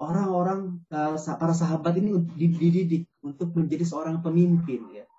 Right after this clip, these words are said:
Sudah dibekali, eh, mereka dengan, eh, jiwa kepemimpinan, ya. Bayangkan berarti mereka pengganti, eh, mo-,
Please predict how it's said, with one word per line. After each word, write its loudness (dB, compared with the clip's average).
Sudah -4
dibekali, 2
eh, -6
mereka -4
dengan, -4
eh, -10
jiwa -2
kepemimpinan, 0
ya. -20
Bayangkan 0
berarti 2
mereka 0
pengganti, 2
eh, -6
mo-, -10